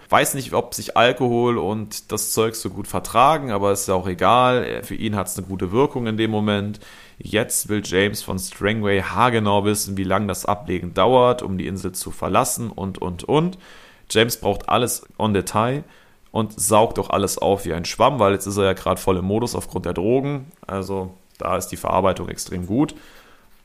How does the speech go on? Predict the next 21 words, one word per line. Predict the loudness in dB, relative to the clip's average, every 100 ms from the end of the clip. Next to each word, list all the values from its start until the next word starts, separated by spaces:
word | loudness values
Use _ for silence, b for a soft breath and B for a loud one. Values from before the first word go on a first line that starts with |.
| _
Um | -8 -2
zehn | 0 2
Uhr | 2
geht's | 0 -2
dann | 0 2
auch | 2
wirklich | 0 -4 -2
los. | 0 0 -2 0
James | 2 2 -4
geht | -4 -6
ins | -6 -4 -4 -2
dunkle | -2 0 0
Wasser. | 2 2 4 2
Crowell | 2 4 4 4
sagt, | 4 2 0 -2
James | 0 0
soll | 2 2
bitte | 2 0 0
auf | 0
sich | 0 4
aufpassen. | 4 6 2 2 0 -4